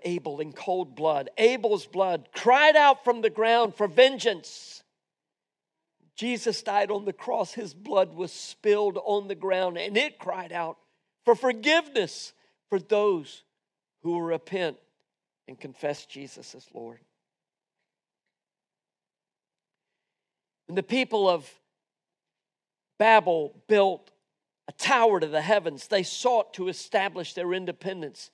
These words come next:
and to make a name for themselves that freed them from God's control. When Jesus was lifted up on the cross toward the heavens, he humbly obeyed the will of his Father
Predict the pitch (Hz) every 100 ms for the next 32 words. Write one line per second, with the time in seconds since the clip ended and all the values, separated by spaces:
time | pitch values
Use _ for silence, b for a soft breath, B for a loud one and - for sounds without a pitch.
0 | b b b 175 180 190 202 175 170 180
1 | 214 240 202 170 147 135 - 151 147 120
2 | 165 - _ 226 233 160 175 147 165 156
3 | 160 160 - 147 139 - 135 120 _ _
4 | _ _ _ _ _ _ _ _ _ _
5 | _ _ _ _ _ _ _ _ _ _
6 | _ 135 131 214 247 - 135 - 131 147
7 | 220 247 180 175 - 175 160 147 - 170
8 | 170 - - _ _ _ _ - 277 302
9 | - 202 196 208 190 139 _ _ _ _
10 | _ _ _ _ _ _ _ _ _ _
11 | _ _ _ _ 165 170 - 226 262 269
12 | 247 190 143 170 170 160 151 160 170 156
13 | 151 - 139 139 135